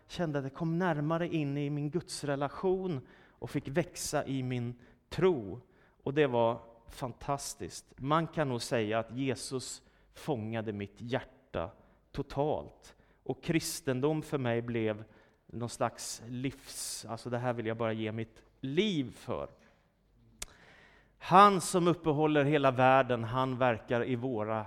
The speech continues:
vanliga liv. Jag tycker det är fantastiskt. Och han kan ge oss andliga gåvor.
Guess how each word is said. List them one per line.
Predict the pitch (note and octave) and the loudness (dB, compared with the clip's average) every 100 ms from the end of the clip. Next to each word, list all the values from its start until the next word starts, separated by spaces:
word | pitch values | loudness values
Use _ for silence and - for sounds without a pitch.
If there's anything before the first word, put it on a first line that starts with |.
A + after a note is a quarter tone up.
| G2+ | -8
vanliga | G#2 B2 A#2 G2 G2 G#2 A2 G2+ - _ _ | -8 -6 -4 -6 -8 -6 -6 -8 -12 _ _
liv. | A2 B2 A2 G2 | -6 -4 -4 -6
Jag | G#2+ | -10
tycker | A2+ - | -10 -10
det | F#2+ | -10
är | |
fantastiskt. | - G2+ - A#2+ - - D#2 - | -10 -10 -8 -8 -8 -12 -12 -8
Och | A#2 | -6
han | A#2 | -6
kan | C3 B2+ | -6 -4
ge | B2 | -4
oss | A2 - | -6 -8
andliga | C3 B2+ A2+ A2+ A2+ | -10 -10 -8 -6 -6
gåvor. | B2 B2 A#2+ B2+ | -6 -8 -8 -10